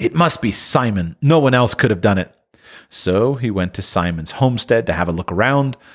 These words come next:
but he found nothing and only had an angry scene. However, he now felt more certain than ever that Simon had done it, and he lodged a complaint.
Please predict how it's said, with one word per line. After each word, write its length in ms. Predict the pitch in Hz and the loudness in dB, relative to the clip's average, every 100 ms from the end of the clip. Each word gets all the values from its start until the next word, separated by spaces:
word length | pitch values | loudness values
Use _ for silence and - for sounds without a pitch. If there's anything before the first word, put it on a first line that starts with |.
| _ - | _ -14
but 120 | - | -8
he 40 | |
found 320 | - 156 156 | -2 0 2
nothing 420 | 165 202 90 69 - _ - | 2 0 -2 -8 -16 _ -6
and 120 | 92 | -2
only 180 | 110 98 | 0 2
had 220 | 95 95 | 2 0
an 100 | 80 | 0
angry 380 | 101 104 87 85 | -2 -4 -4 -8
scene. 460 | - 113 98 85 90 _ - - - | -8 -8 -8 -10 -18 _ -20 -14 -2
However, 320 | 139 147 131 | 2 4 4
he 140 | 117 | 2
now 200 | 139 151 | 2 2
felt 280 | 170 147 131 | 4 2 2
more 180 | 135 165 | 4 4
certain 340 | - 175 - | 4 0 0
than 100 | 123 | 0
ever 200 | 147 147 | 2 2
that 160 | 98 - | -2 -4
Simon 460 | - 156 160 123 92 | 0 2 2 0 0
had 180 | 95 | -2
done 160 | 92 87 | -2 -4
it, 140 | - - - | -6 -12 -10
and 120 | 131 143 | 0 4
he 80 | |
lodged 340 | 139 147 151 - | 4 4 2 0
a 60 | |
complaint. 580 | - 101 - 131 - - | -6 -6 -2 -2 -2 -10